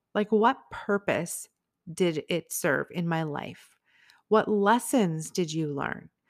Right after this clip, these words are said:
So sometimes the rational, logical brain can't conceive an answer.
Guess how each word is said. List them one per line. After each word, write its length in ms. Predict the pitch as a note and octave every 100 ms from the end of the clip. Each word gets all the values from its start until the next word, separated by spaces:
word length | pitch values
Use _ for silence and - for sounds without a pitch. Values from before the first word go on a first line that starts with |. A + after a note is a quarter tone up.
| - _
So 100 | -
sometimes 520 | A3+ B3 A#3 D4+ D#4+ -
the 160 | C4+
rational, 640 | G3+ F#3+ F#3 F#3 - G3+ F#3+
logical 500 | E3 D#3+ F3+ - F3
brain 320 | D#3+ D#3 D#3+
can't 340 | - F3 D#3+
conceive 440 | - F3+ E3 F3 E3
an 100 | -
answer. 560 | - D3+ - - F3